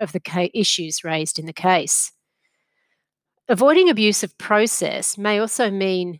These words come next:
refusing the client's instructions to commence proceedings when you consider there's no arguable basis available to support the cause of action. And your failure to exercise independent judgment in this regard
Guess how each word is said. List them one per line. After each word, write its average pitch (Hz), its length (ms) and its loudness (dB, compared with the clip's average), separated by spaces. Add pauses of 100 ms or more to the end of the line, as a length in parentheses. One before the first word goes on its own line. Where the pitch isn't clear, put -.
(120)
refusing 185 480 -4
the 165 80 -10
client's 160 340 -6
instructions - 760 -4
to - 100 -10
commence 175 340 -6
proceedings 165 800 -4 (260)
when 185 180 2
you 240 140 0
consider 165 420 -4
there's 165 220 -2
no 190 340 0
arguable 165 480 -4
basis 160 640 -2 (120)
available 180 520 0
to - 100 -12
support - 380 -12
the - 80 -20
cause 160 280 -14
of 165 120 -10
action. 170 480 -6 (960)
And 196 140 -2
your 233 100 2
failure 269 460 2
to - 140 -6
exercise 185 520 -2
independent 170 540 -6
judgment 202 400 -6
in 156 100 -8
this 202 220 -6
regard 143 480 -10